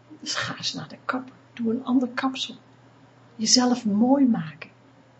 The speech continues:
Ga eens wassen, afwassen. Doe de tuin. Ga er eens doorheen. Ruim de boel op. Je kantoorwerk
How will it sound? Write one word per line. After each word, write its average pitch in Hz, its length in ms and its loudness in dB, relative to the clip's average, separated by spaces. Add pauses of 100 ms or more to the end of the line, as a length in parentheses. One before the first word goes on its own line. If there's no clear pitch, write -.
(120)
Ga - 160 -14
eens - 140 -4
wassen, 180 480 -2 (140)
afwassen. 202 600 0 (360)
Doe 311 240 0
de - 160 2
tuin. 262 420 0 (480)
Ga - 220 -10
er 254 100 -10
eens 240 200 -4
doorheen. 185 480 -12 (500)
Ruim 269 480 4
de 254 120 4
boel 302 360 -2
op. - 380 -2 (1300)
Je - 140 -16
kantoorwerk 226 1120 -2